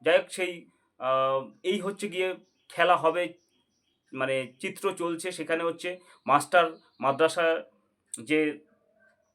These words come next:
মাদ্রাসার আর কি মাস্টারমশাই আক্রান্ত হচ্ছে, যেখানে সাধারণ মানুষ আক্রান্ত হচ্ছে, যেখানে রেফারিকে আক্রান্ত করা হচ্ছে, তাদের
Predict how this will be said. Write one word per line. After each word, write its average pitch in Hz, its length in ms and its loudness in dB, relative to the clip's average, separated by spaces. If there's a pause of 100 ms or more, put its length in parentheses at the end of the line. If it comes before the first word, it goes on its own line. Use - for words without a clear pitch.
(160)
মাদ্রাসার 147 480 4
আর 165 120 4
কি 160 280 -4 (160)
মাস্টারমশাই 156 500 2
আক্রান্ত 156 360 0
হচ্ছে, 156 420 -6 (200)
যেখানে 139 220 -2
সাধারণ 156 320 -2
মানুষ 160 220 -2
আক্রান্ত 151 400 -2
হচ্ছে, 151 320 -6
যেখানে 139 320 -4
রেফারিকে 160 460 0
আক্রান্ত 156 340 -2
করা 147 220 0
হচ্ছে, 147 220 0
তাদের 151 300 4